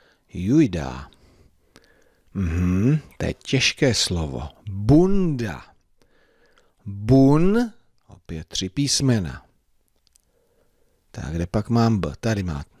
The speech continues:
bříško. B. Mhm.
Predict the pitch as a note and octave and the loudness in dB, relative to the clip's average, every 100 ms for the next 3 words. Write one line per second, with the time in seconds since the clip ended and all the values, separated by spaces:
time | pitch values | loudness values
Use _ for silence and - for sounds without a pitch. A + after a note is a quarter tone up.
0 | - E2+ D2+ - - - - _ _ _ | -10 -8 -6 -6 -8 -16 -20 _ _ _
1 | _ _ _ _ - E2 F2+ C#3 D#3 _ | _ _ _ _ -16 -12 -10 -10 -12 _
2 | _ _ _ _ _ _ _ _ _ _ | _ _ _ _ _ _ _ _ _ _
3 | - G2+ G2+ A2+ A#2 D3+ | -14 -10 -8 -6 -6 -6